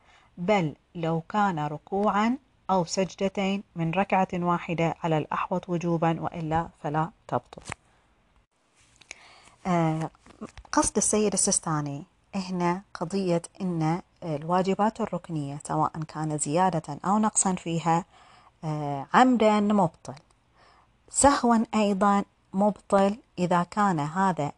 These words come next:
ال-، اللي سهيت عنه عبارة عن ركن أو واجب ركني. هذا مقصود السيد السيستاني. انزين.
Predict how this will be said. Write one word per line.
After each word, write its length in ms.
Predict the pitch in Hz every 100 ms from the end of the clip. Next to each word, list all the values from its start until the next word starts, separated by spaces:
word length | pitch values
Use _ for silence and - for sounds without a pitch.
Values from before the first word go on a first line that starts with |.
| -
ال-، 540 | 151 147 143 135 135
اللي 360 | - 156 151 147
سهيت 560 | - 156 196 233 208 196
عنه 460 | 202 202 208 247 - _ _ _ _ _ -
عبارة 380 | 165 185 185 180
عن 280 | 170 165
ركن 500 | 160 151 - 156 156 175 _ _ _ _ _ _ _ -
أو 100 | 165
واجب 440 | 160 170 160 165 - _
ركني. 360 | 156 - - - - _ _ _ _ _ _ _ -
هذا 200 | 175 156
مقصود 300 | 143 - 147
السيد 300 | - 143 -
السيستاني. 560 | - - - 139 143 - _ - - _ _ _ _ _ _ _ _ _ _ _ _ _ _ - - _ -
انزين. 280 | 151 -